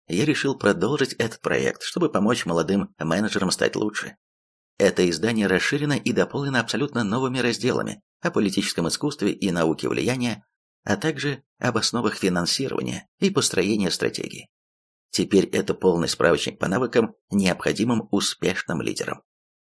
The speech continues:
У лучших спортсменов мира можно многому научиться. Все золотые медалисты добились высшего мастерства в одной дисциплине, то есть упорно совершенствовались в одном направлении.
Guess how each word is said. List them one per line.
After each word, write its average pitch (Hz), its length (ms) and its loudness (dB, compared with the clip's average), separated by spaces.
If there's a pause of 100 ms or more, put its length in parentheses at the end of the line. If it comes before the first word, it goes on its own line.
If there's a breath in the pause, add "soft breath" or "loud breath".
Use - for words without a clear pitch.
(340)
У 104 80 6
лучших 95 400 2
спортсменов 92 560 0
мира 101 260 0
можно 87 300 0
многому 90 400 2
научиться. - 580 -2 (240)
Все 175 240 0
золотые 131 340 2
медалисты 110 540 2
добились 156 440 2
высшего 85 380 0
мастерства - 460 -2
в 107 60 2
одной 82 240 2
дисциплине, - 580 -6 (340)
то 165 100 4
есть 151 260 0
упорно 123 500 2
совершенствовались 107 800 0
в 90 100 0
одном 87 380 2
направлении. - 600 -2